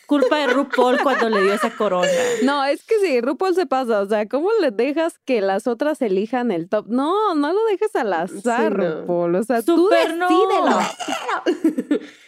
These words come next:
Speaker 2: ¿Cómo te atreves?
Speaker 1: Súper no, no.
Speaker 2: A ver, pero yo sí tengo una duda. Este, usted, entonces, ¿ustedes creen? Porque según yo, Trixie antes de All Stars tres ya había sacado su música y todo.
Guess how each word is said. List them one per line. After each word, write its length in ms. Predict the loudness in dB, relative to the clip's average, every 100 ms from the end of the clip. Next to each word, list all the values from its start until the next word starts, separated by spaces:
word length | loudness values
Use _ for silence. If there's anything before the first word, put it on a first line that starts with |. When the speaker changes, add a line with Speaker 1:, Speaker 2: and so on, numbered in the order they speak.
| -20 -10
Speaker 2:
¿Cómo 140 | -6 -6
te 100 | -6
atreves? 500 | -8 -10 -8 -6 -4
Speaker 1:
Súper 260 | -2 -2
no, 540 | -4 -6 -6 -8 -8 -8
no. 240 | -4 0 2
Speaker 2:
A 60 |
ver, 220 | 2 -2 -2
pero 200 | -2 0
yo 160 | -2
sí 100 | -2
tengo 160 | -2 0
una 160 | 0 0
duda. 300 | 0 0 -4
Este, 520 | -4 -4 -4 -2 -4 -2
usted, 440 | -2 -2 0 0 0
entonces, 320 | 0 -2 -2
¿ustedes 340 | -2 -2 -2
creen? 400 | -2 -2 -2 -6 -4
Porque 260 | -4 -2
según 340 | -2 0 0 0
yo, 260 | 0 -2
Trixie 400 | -2 -2 -2 -2
antes 300 | -2 -4 -2
de 80 | 0
All 100 | 0
Stars 400 | -4 -4 -4 -4 _
tres 340 | -4 -2 -4 -18 _
ya 160 | -2 0
había 180 | 0 -2
sacado 380 | -6 -6 -6
su 100 | -4
música 480 | 0 2 0 -2 -6
y 40 | -6
todo. 180 | -6